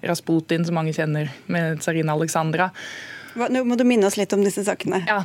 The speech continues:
Speaker 1: dette er to livleger som, eh, var, ble veldig nær med, da, re-, eller med dronningen, eh, og hadde veldig stor påvirkning, og også ha-, sto i forhold med disse aktuelle dronningene. Og jeg sier ikke at vi ønsker en situasjon som er sånn,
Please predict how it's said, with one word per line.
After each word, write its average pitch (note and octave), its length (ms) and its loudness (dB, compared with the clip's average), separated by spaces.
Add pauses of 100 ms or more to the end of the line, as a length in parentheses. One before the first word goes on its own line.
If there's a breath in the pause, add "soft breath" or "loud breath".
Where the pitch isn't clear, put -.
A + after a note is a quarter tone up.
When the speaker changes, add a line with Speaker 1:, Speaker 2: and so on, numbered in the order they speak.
Speaker 1:
dette A3+ 160 4
er F#3+ 160 4
to G3+ 160 4
livleger E3 720 2
som, F3+ 420 2
eh, E3+ 240 2
var, F3 240 0
ble F3 220 2
veldig E3 260 2
nær D3+ 240 2
med, D#3 140 2
da, D#3 260 0
re-, F3+ 320 0
eller E3 240 0
med D#3+ 160 0
dronningen, E3 480 0 (240)
eh, D#3+ 400 -2
og D#3+ 300 0
hadde D#3+ 180 -2
veldig D#3 220 0
stor D#3 180 -2
påvirkning, F#3+ 400 0
og D#3+ 80 0
også E3 160 -2
ha-, D#3+ 140 0
sto C#3+ 180 -2
i D3 80 -2
forhold D3+ 380 0
med E3 180 -2 (600 loud breath)
disse F#3 180 0
aktuelle E3 380 0
dronningene. D#3+ 420 0
Og E3+ 140 2
jeg F3 80 -2
sier E3 160 0
ikke E3+ 100 2
at F3 60 0
vi G3+ 80 0 (100)
ønsker F3+ 540 2
en F3 100 0
situasjon F3 400 0
som F3 160 -2
er - 80 0
sånn, C#4 220 6